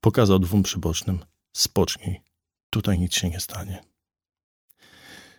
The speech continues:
Gest był zupełnie zbędny, bo nie za to im płacono, żeby mieli w jakiejkolwiek chwili opuszczać gardę. Fakt, że on poczuł się na moment bezpieczniej,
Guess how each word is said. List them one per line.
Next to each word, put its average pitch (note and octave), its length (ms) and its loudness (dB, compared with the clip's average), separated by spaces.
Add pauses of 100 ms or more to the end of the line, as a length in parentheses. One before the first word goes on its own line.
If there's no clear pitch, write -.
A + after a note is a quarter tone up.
(400)
Gest D3 280 6
był D3 180 8
zupełnie C#3 480 6
zbędny, G2 600 4
bo G#2+ 160 4
nie A2+ 200 6
za A2 200 6
to G2 200 2
im A2+ 220 6
płacono, G2+ 560 4
żeby G2+ 220 4
mieli A2+ 280 6
w G#2+ 40 4
jakiejkolwiek A2 800 6
chwili G2+ 340 4
opuszczać G2 500 0
gardę. D#2+ 460 -4 (440)
Fakt, - 640 0 (120)
że G2+ 260 2
on D3+ 300 8
poczuł G2 360 2
się - 140 0
na A2 80 2
moment A2+ 280 4
bezpieczniej, G2 840 0